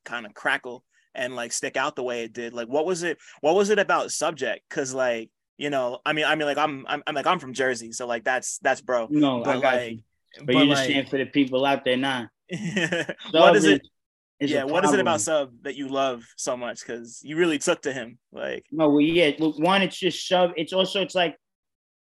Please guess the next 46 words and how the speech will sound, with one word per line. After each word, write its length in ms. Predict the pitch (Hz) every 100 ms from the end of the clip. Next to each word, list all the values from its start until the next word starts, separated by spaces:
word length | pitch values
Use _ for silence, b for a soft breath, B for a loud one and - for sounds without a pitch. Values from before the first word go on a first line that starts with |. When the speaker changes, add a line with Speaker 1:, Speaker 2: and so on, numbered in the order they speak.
| _ _ _ _ _ _ _ _
Speaker 2:
Sub 380 | - - 175 170
is 140 | 170 175
like 220 | 160 143
that 280 | 165 143 127
dude. 220 | 165 147
It's 200 | 147 147
kinda, 340 | 175 170 165 -
to 100 | 156
me, 200 | 156 170
I 80 | 156
feel 160 | 160
like 80 | 147
Sub's 320 | - 156 147
that 200 | 151 139
young 360 | 139 143 143 131 135
guy 220 | 143 143
who's 180 | 135 135
like, 140 | 131
"If 120 | 127
you 140 | 123 127
know, 220 | 135 131
you 140 | 127 127
know," 260 | 131 131
right 200 | 135 135
now. 200 | 135 139
It's 160 | 131 -
like 200 | 120 110 _ _ _ _ 120
Speaker 1:
Definitely. 600 | 123 120 120 110 110 - _ 151
Speaker 2:
'cause 220 | 131 -
it's, 280 | 139 135 - - -
it, 200 | 135 - _ _ _ -
the 80 | 143
thing 200 | 175 185
about 200 | 175 147
Sub 320 | - 170 156
is, 140 | 143 147
like, 240 | 135 127
he 200 | - 151
can 220 | 143 143 123
do, 400 | 147 151 147 - _ _
one, 280 | 123 143 139
one, 200 | 131 175
he 120 | 165
could 160 | 147 131
do 120 | 143
any, 340 | 135 156 147